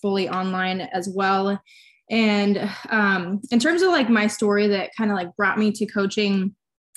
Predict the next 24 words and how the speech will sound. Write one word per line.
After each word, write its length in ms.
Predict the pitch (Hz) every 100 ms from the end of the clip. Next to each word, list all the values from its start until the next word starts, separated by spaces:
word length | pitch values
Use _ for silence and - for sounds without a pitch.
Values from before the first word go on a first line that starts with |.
| -
I 160 | 269
was 140 | 285 247
not 180 | 269 262
the 80 |
person 340 | 254 262 262 262
that 260 | 214 -
planned 460 | - 185 185 220 262 240 -
to 120 | -
be 220 | 233 269 277
here. 300 | 294 330 311
I 80 |
was 180 | 190 196
definitely 320 | 202 202 220
not 140 | 202 202
the 80 | 196
person 400 | 208 202 202 202
who 180 | 220 208
grew 260 | 202 202 196
up 180 | 185 -
thinking 320 | 202 202 202
I 80 | 185
was 160 | 185 -
going 320 | 185 185 196
to 100 | -